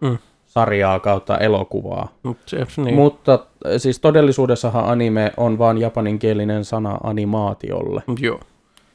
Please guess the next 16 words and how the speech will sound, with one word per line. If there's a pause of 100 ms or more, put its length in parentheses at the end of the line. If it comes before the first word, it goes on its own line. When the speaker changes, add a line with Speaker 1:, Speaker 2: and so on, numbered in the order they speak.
Speaker 1:
Et (260)
ihan, (400)
Speaker 2:
<clears throat>
Mut
Speaker 1:
ihan
Speaker 2:
länsimaisessa
tota...
kulttuurissa
anime (300)
on (260)
japanilainen (100)
Speaker 1:
Juu, (120)
tämmöset (360)
Speaker 2:
piirroselokuva
tai
piirrossarja.